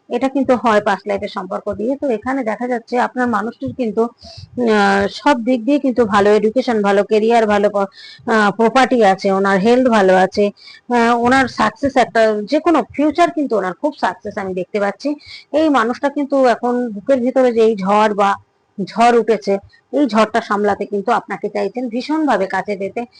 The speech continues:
কিন্তু আপনাকে বলতে পারছেন না, ভয় পাচ্ছেন, সাহস পাচ্ছেন না, কারণ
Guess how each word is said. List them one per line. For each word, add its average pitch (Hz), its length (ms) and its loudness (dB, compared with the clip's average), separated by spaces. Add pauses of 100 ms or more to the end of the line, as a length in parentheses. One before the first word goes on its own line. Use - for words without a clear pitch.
(220)
কিন্তু 277 220 2
আপনাকে 220 440 -2
বলতে 202 320 -2
পারছেন 196 320 -6
না, 247 120 -2
ভয় 190 220 0
পাচ্ছেন, 196 360 -6
সাহস 185 320 -4
পাচ্ছেন 190 260 -8
না, 208 80 -8
কারণ 285 420 -2